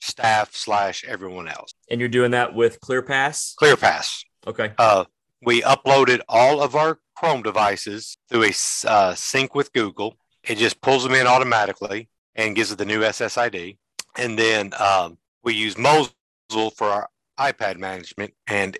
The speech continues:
Speaker 1: it has a connection in ClearPass.
Speaker 2: Sweet.
Speaker 1: So all the iPads pulled over and things. And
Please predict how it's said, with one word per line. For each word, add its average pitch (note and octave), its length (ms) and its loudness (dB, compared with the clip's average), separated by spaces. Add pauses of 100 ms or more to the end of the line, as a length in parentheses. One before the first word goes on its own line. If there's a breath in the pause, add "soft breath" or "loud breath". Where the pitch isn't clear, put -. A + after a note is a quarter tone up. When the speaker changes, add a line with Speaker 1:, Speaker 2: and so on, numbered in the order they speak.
Speaker 1:
it C#3+ 360 4
has G#2 220 2
a F#2+ 60 -8
connection G2 500 -4
in G2 140 -12
ClearPass. F#2+ 640 -2 (200)
Speaker 2:
Sweet. A#2 180 -2
Speaker 1:
So G#2 60 0
all A2+ 320 6
the C3 100 0
iPads A#2+ 580 2 (120)
pulled G#2 460 -6
over F#2 400 -2 (320)
and G#2+ 200 -8
things. G2 360 -2
And F2+ 200 -12